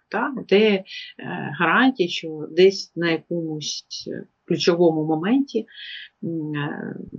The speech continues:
відмо-, відмовили, да? Сказали «ні». Тоді вже, ну, понятно, що, е, нічого не зірветься, але вже будуть знати, да? Що от він віддав такі прикази. Ясне діло, що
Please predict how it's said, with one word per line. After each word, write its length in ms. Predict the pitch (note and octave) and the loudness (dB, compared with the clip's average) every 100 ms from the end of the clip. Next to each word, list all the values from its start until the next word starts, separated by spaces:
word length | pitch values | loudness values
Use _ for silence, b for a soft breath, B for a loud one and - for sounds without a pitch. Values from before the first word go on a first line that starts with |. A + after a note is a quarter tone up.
| D3+ D3 | -8 -4
відмо-, 540 | D3 F3 E3 F3 E3 - | 2 4 6 6 6 4
відмовили, 680 | - F3+ F3 F3 C3+ - - | 0 2 4 4 4 0 -2
да? 200 | - D#4 | 2 2
Сказали 460 | - C#3+ F3 D#3+ D#3 | 0 -4 -2 0 0
«ні». 360 | D3 D3 C3+ | 2 2 2
Тоді 400 | C3+ E3+ D3+ A3 | 0 -4 -2 -2
вже, 260 | F3+ D#3+ D3 _ - - _ _ _ | -2 -4 -10 _ -20 -20 _ _ _
ну, 140 | D#3+ C#3+ | -10 -4
понятно, 480 | E3+ F3+ F3+ - | -2 -2 -8 -12
що, 240 | C#3 - - - B B B B B - | -12 -12 -14 -16 B B B B B -14
е, 400 | - D3 D3 C#3 C3+ - - C#3 C#3 _ _ _ _ | -6 -4 -2 -2 -2 -6 -10 -12 -12 _ _ _ _
нічого 600 | D#3 F#3+ G3+ A3 F#3+ F#3+ - | 4 6 8 6 6 4 4
не 180 | G3 F#3+ | 4 6
зірветься, 440 | F#3 B3 C#4+ F3+ | 6 4 4 2
але 140 | E3 | 0
вже 140 | F#3+ G3 | 0 -2
будуть 340 | F#3+ F#3 F#3 | -2 -2 -2
знати, 460 | D#3+ D#3 C#3 - - | -4 -8 -10 -20 -16
да? 180 | F#3+ B3+ B3+ | -10 -8 -8
Що 180 | - E3 | -10 -10
от 220 | G#3 - | -14 -4
він 180 | F#3 F3+ | -4 -2
віддав 340 | D3+ D3+ D#3 | -4 -6 -4
такі 240 | D3+ C#3+ C#3+ | -8 -6 -8
прикази. 680 | - - - - - - | -8 -18 -18 -18 -16 -4
Ясне 580 | F3+ A3+ - F#3 F3+ D#3+ | -2 -2 -2 -4 -2 -4
діло, 380 | E3 G#3 G#3 D#3+ | 2 4 6 4
що 300 | - D#3+ | 0 -6